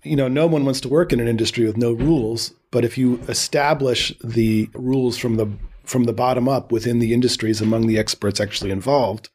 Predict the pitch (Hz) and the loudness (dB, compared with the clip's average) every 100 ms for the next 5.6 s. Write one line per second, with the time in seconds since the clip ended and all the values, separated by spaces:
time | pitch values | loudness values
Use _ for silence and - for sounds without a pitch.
0 | _ _ _ _ - 180 247 147 180 190 | _ _ _ _ -4 0 2 2 2 2
1 | 127 113 135 139 120 98 - - 101 90 | 0 0 0 0 0 -2 -2 -2 -4 -4
2 | 87 - 87 80 80 80 92 - 135 131 | -10 -8 -6 -6 -8 -8 -6 -2 0 0
3 | 120 - 104 - 123 107 104 101 - 131 | -2 -2 -2 0 0 0 -2 -2 -4 -2
4 | 113 107 113 - 76 82 - 104 98 - | -2 0 0 0 -4 -10 -6 -4 -4 -2
5 | 123 117 110 101 98 | 0 0 0 -2 -6